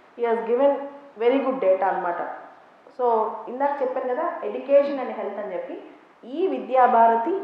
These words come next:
ఈ ఆరోగ్య భారతి అనే స్కీమ్ని లాంచ్ చేశారు. టెలి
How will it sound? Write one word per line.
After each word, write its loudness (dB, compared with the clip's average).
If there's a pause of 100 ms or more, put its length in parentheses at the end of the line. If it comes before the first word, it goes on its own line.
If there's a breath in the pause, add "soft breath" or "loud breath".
(140)
ఈ -4
ఆరోగ్య 2
భారతి -2 (800)
అనే -8
స్కీమ్ని -6
లాంచ్ 0
చేశారు. -6 (640)
టెలి 2